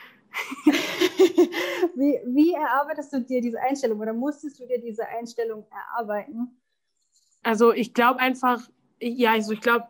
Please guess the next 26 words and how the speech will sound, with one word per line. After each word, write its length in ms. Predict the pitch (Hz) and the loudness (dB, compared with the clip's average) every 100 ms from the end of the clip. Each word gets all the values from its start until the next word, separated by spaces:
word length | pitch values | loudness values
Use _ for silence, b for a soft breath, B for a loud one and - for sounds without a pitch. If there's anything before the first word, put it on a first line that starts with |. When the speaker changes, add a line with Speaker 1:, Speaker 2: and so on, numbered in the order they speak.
| - | -4
Speaker 2:
immer 240 | 226 240 | 2 2
noch, 180 | 202 185 | 2 -2
also 160 | 190 | -6
ich 80 | 185 | -6
glaub, 140 | 214 208 | -4 -4
man 120 | 196 | 0
arbeitet 400 | 208 214 208 - | 2 2 0 0
immer 160 | 220 | 0
dran, 320 | 208 220 240 269 | 2 4 4 4
so, 240 | 233 262 262 B B | 2 0 -2 B B
aber 340 | - - 214 - | 0 4 2 2
es 120 | 214 | -8
ist 100 | 254 | -4
halt 160 | 240 226 | -4 -4
einfach 260 | 220 226 | -4 -4
real, 480 | 208 208 233 214 208 | -2 0 2 2 0
weil 240 | 202 190 - | -4 -6 -4
I 80 | 190 | -2
decide 360 | 208 220 208 202 | 0 0 -2 -2
my 60 | 196 | -2
vibe, 260 | 185 202 190 | 0 -2 -2
ich 100 | 220 | -6
entscheide 340 | 208 196 190 | -2 -2 -2
das, 340 | 190 190 180 | -2 -4 -8
wie 300 | 170 196 190 | -2 0 2
ich, 160 | 208 - | -2 -4